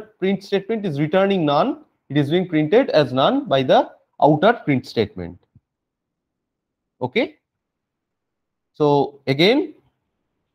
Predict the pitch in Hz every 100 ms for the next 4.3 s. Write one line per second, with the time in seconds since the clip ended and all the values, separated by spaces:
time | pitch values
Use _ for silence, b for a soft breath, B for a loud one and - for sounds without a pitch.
0 | _ _ - 139 143 139 - - _ _
1 | _ _ - 135 160 240 285 185 233 -
2 | 214 147 98 90 - _ _ _ _ _
3 | _ _ - 160 226 160 190 - - 156
4 | 147 131 127